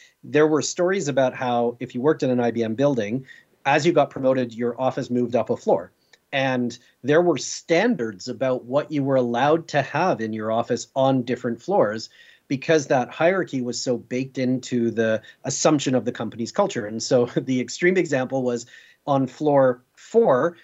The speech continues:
you were allowed to have pencils, but they couldn't have erasers on them. On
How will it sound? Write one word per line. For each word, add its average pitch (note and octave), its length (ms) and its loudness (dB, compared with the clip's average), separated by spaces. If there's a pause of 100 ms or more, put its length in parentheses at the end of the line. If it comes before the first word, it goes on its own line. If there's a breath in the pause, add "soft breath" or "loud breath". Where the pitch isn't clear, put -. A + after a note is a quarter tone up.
(140)
you C#3 180 0
were C#3+ 140 4
allowed C3+ 340 2
to C#3+ 80 0
have C3+ 200 -4
pencils, D3+ 440 -6
but - 160 -4
they B2+ 100 -2
couldn't D3+ 360 -2
have C#3+ 220 -2
erasers B2 480 -4
on G2+ 180 -8
them. D#3 220 -2 (300 loud breath)
On C#3+ 160 2